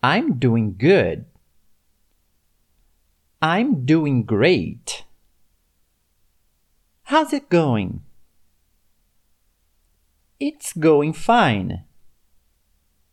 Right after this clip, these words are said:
It's going great. What's up? I'm okay.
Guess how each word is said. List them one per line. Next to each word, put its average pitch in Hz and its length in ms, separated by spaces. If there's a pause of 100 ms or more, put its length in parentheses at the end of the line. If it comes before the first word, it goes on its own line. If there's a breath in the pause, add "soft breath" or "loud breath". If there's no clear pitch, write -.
(800)
It's 123 340
going 120 460
great. 131 760 (2000)
What's 220 340
up? 302 460 (2250)
I'm 107 240
okay. 165 760